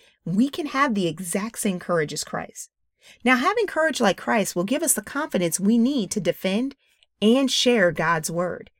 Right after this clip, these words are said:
Like Christ, we will be able to show, to show our courage in a variety of ways. In some cases, Christ even physically fought Satan and his workers. Now, if you recall, on one occasion, Christ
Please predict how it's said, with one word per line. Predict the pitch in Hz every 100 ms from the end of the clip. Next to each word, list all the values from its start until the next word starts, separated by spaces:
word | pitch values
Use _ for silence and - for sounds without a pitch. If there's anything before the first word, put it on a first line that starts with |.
| _ _ _ _ _ -
Like | 170 170
Christ, | - 254 226 185 190
we |
will | 262 233
be | 220
able | 214 196
to | 185
show, | - - 247 220 - _ _ -
to |
show | 160 - 190 214
our | 175 165
courage | 151 - 269 175 165 - _ _ -
in | 277
a |
variety | 226 240 285 240
of | 208 170
ways. | 262 - - - - _ _ _ _ _ _ _ _ _ -
In | 208 175
some | 185 175
cases, | 180 170 - 359 330 -
Christ | - 240 302 -
even | 240 254 262
physically | - - 165 165 202 214
fought | 208 214 247
Satan | - 170 165 185
and | 180
his | 190
workers. | 196 220 - - - - _ _ _ - - 208
Now, | 214 208
if | 247
you | 330 427
recall, | 415 247 240
on | 196 156
one | 190
occasion, | 175 - 151 165 160
Christ | - 254 -